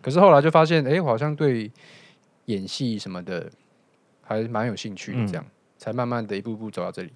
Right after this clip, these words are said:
Speaker 1: 虽然这个跟演戏没有关系。
Speaker 2: <laughs> 这某种程度也是一个演戏啊。
Speaker 1: 就是表情。
Speaker 2: 对啊。
Speaker 1: 对，还有那个氛围，心理建设。
Speaker 2: 但当初拍的那个照片，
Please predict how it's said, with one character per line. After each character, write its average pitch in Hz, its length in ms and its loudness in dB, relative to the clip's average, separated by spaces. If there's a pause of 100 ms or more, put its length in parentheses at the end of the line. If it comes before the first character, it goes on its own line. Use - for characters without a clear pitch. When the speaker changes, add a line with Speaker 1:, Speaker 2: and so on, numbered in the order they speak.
(160)
Speaker 1:
虽 - 140 0
然 151 80 4
这 156 80 4
个 139 60 6
跟 143 120 4
演 117 140 0
戏 117 180 -8
没 110 60 -6
有 98 80 -8
关 92 220 -10
系。 - 180 -16 (360)
Speaker 2:
<laughs> 196 380 6
这 311 120 -4
某 175 240 10
种 151 100 8
程 135 180 0
度 185 80 0
也 113 140 0
是 113 100 -8
一 127 220 -2
个 - 0 -
演 - 20 -12
戏 - 0 -
啊。 - 240 -20
Speaker 1:
就 196 160 6
是 175 360 8
表 139 260 8
情。 127 380 -2
Speaker 2:
对 120 120 -2
啊。 95 260 -6 (180)
Speaker 1:
对， 110 240 -2
还 139 60 4
有 139 80 4
那 143 120 2
个 123 80 2
氛 135 240 0
围， 101 220 -2
心 143 260 -2
理 104 180 -4 (360)
建 107 180 -6
设。 101 260 -6 (280)
Speaker 2:
但 226 160 6
当 185 240 6
初 180 160 4
拍 165 160 6
的 156 60 6
那 160 80 4
个 151 60 6
照 139 140 4
片， 139 180 4